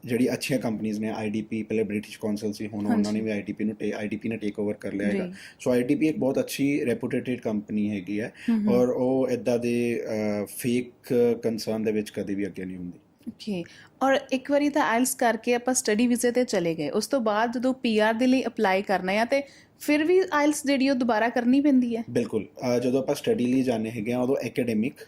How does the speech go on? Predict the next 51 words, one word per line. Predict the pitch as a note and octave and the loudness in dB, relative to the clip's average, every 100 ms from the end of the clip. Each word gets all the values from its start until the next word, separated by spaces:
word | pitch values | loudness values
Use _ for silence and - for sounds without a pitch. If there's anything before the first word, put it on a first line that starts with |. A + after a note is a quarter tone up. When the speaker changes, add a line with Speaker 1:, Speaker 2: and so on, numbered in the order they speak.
| - | -16
Speaker 1:
ਸਟੱਡੀ | - A#2 G#2+ | -4 -2 0
ਆਈਲੈਟਸ | B2 G#2+ G#2 - | -2 -2 -2 -4
ਕਰਨੀ | G#2+ G#2 | -4 -2
ਪੈਂਦੀ | G2+ G2 F#2 G2 | -4 -6 -8 -10
ਹੈਗੀ | F#2 - A#2 | -10 -2 0
ਆ। | |
Speaker 2:
ਹਮ। | A2 | 2
Speaker 1:
ਔਰ | G2+ | 0
ਜਦੋਂ | G#2+ A2+ A2 | -2 -2 -2
ਆਪਾਂ | A2 A2+ | -4 -6
ਪੀ | G#2+ G#2 | -4 -2
ਆਰ | G#2+ | -2
ਵਰਕ, | G#2+ A2 G#2 | -2 -4 -4
ਫਿਰ | - | -4
ਉਸ | A2+ | -4
ਤੋਂ | A#2 | -2
ਬਾਅਦ | A2+ | -2
ਪੀ | G#2 | -2
ਜੀ | G#2+ A2+ | -4 -2
ਡਬਲਿਊ | A2+ A#2 | -2 -2
ਪੀ | A2 | -4
ਵਰਕ | A2 G2+ | -4 -4
ਪਰਮਿਟ | - A2 A2 | -4 -4 -2
ਮਿਲਦਾ | A2 G#2 G#2 G#2 | -2 -2 -2 -4
ਆ, | |
ਅਹ, | - - - - - B2 G#2+ G#2+ B2 | -6 -12 -20 -20 -10 -2 0 0 0
and | A#2+ | 0
ਉਸ | C3+ - | -2 0
ਤੋਂ | C3+ | 0
ਬਾਅਦ | B2+ - | 0 0
ਪੀ | A2 | 0
ਆਰ | A2 | 0
ਦੇ | G#2+ | 0
ਪੁਆਇੰਟਸ | G#2+ G#2 G2 - - | -2 -4 -6 -10 -10
ਬਣਦੇ | F#2 F#2 | -10 -10
ਨੇ। | F#2+ | -10
ਉਹ | G2+ | -10
ਪੀ | - A#2+ | -6 -2
ਆਰ | B2 | -2
ਪੁਆਇੰਟਸ | - B2+ B2 A#2+ - | -4 -4 -4 -6 -2
ਦੇ | B2+ | 0
ਲਈ | A#2+ | 0
ਸਾਨੂੰ | B2 A#2+ B2+ | 0 -2 0
ਜਨਰਲ | B2+ A2+ A2+ | 0 0 0
ਦੇ | A2+ | 0
ਵਿੱਚ | G#2 G2+ | -2 -4
ਆਈਲੈਟਸ | G2 F#2+ | -8 -8
ਕਰਨੀ | - G2 G2 | -10 -10 -10
ਪੈਂਦੀ | G2 - | -14 -18
ਹੈ। | - - C#4+ | -20 -12 -8
Speaker 2:
ਓਕੇ। | G#3 - F#3 | -8 -6 -6